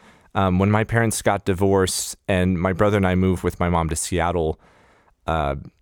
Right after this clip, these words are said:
in fifth grade, I started an instrument because I was in public schools where you basically had to choose an instrument in fifth grade. And I narrowed it to flute and cello. <laughs> Oddly enough, I didn't choose viola, even though my mom plays viola, which is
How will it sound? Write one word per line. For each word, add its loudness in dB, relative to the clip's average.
in 2
fifth -2
grade, 2
I -2
started 0
an 2
instrument 0
because -2
I -2
was -2
in -2
public -4
schools -4
where 0
you -6
basically -2
had -2
to -2
choose -6
an -2
instrument -2
in -4
fifth -4
grade. -4
And -2
I 0
narrowed 2
it 0
to -4
flute 0
and -2
cello. 0
<laughs> -4
Oddly 2
enough, 0
I 2
didn't 0
choose 0
viola, 2
even -2
though 2
my 0
mom 0
plays -4
viola, -2
which -6
is -8